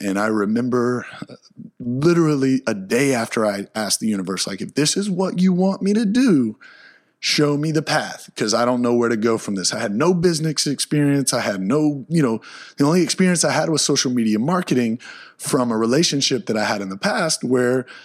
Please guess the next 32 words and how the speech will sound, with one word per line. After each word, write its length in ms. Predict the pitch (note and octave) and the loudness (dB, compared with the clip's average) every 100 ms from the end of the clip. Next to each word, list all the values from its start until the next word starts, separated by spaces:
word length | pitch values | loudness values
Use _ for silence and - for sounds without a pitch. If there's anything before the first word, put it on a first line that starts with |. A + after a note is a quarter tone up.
| - _ | -20 _
her, 280 | - C#3+ B2+ B2 | 0 2 2 0
that 140 | C#3+ | 0
was 120 | - | 0
her 120 | - B2 | -2 -2
expertise, 680 | B2+ - A#2 - F3+ G#2 | -2 -4 -4 0 0 0
that 140 | G#2+ G2 | -2 -2
she 160 | - | 0
had 180 | A#2+ B2 | 0 0
a 60 | G#2+ | -4
business 580 | A#2 F3 C3+ A2 G#2 A2+ | 0 -2 0 -2 -2 -2
as 160 | G2+ | -2
an 140 | A2+ A#2+ | -2 -2
entrepreneur 500 | A#2+ - B2+ G3 E3 | -4 -6 0 2 2
in 80 | |
social 300 | C#3 B2+ C#3 | 0 0 0
media 240 | C3 C3+ B2+ | 0 2 0
management. 480 | E3+ F#3+ B2 G#2+ G2 | 0 0 0 -2 -2
So 120 | C3 | -2
she 200 | - A3 | 2 2
was 160 | - | 2
coaching 520 | - F3 G3 - C#3 A#2 | 0 0 0 -2 -2 0
me 280 | A#2 A2 - - - - | 0 0 -4 -20 -20 -6
on 260 | B2 A2+ - | -4 -2 -6
personal 480 | - D#3 - A#2+ | -4 -2 0 -2
branding 480 | F#2 G#2+ B2+ F3 F#3+ | -2 -2 0 2 0
from 200 | - A2+ | 0 -2
an 180 | G#2 A2 - | -2 -4 -2
a-, 160 | A2+ - | -4 -2
from 120 | G#2+ | -2
an 80 | G#2 | -2
athlete 380 | D3 - F3 | -2 0 0
standpoint 560 | - F3+ F3+ A3+ G3 | 2 0 -2 0 -2